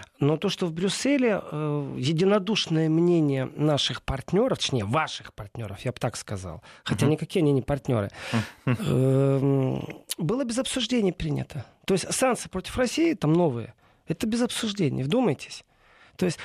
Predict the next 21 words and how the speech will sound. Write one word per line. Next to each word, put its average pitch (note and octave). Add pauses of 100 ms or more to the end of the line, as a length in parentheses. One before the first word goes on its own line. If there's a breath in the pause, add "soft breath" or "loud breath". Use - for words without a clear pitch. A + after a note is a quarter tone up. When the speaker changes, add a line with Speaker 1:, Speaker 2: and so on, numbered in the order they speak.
(240 loud breath)
Speaker 1:
насколько G#3
они F3+
живут F3+
в -
едином F3+
таком E3
плотном F#3
информационном E3+
пространстве, G3
насколько E3+
им E3+
всё E3+
это D#3
интересно, E3+ (360 loud breath)
чтобы E2+ (200 loud breath)
без E3+
обсуждения G3+
решить: E3
«Так, E3
наказываем D#3+
заново». D3